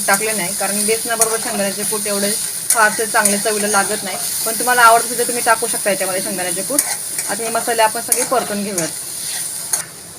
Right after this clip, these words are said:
आता आपण हे मिक्सरमध्ये वाटून घेतलेलं सोयाबीन ते टाकणार आहोत. तर ह्याला छान असं परतून घेऊयात सोयाबीन आणि मसाल्यांना एकत्र. तुम्हाला जर याच्यामध्ये बेसन नको असेल तर तुम्ही या ठिकाणीच भाजी थांबवू शकता.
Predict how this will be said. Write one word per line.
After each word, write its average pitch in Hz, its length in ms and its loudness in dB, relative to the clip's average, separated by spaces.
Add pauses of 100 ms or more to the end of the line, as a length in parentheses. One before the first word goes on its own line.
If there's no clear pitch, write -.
आता 202 160 -2
आपण 208 220 0
हे 254 140 -2 (320)
मिक्सरमध्ये 220 460 -4
वाटून 214 340 0
घेतलेलं 208 280 -6
सोयाबीन 214 460 0 (160)
ते 202 60 -4
टाकणार 185 360 -4
आहोत. 170 140 -4 (1600)
तर 214 40 -4
ह्याला 214 260 4 (480)
छान 214 120 4
असं 214 200 2
परतून 208 480 -2
घेऊयात 220 240 0
सोयाबीन 196 560 0
आणि 196 240 -2
मसाल्यांना 185 480 -2
एकत्र. 170 360 -4 (2000)
तुम्हाला 233 220 -2
जर 240 60 4
याच्यामध्ये 247 360 0
बेसन 233 340 2
नको 240 240 -2
असेल 240 560 2
तर 220 40 0
तुम्ही 240 260 -4
या 233 120 4
ठिकाणीच 240 500 -2
भाजी 226 220 -2
थांबवू 208 300 -4
शकता. 220 340 0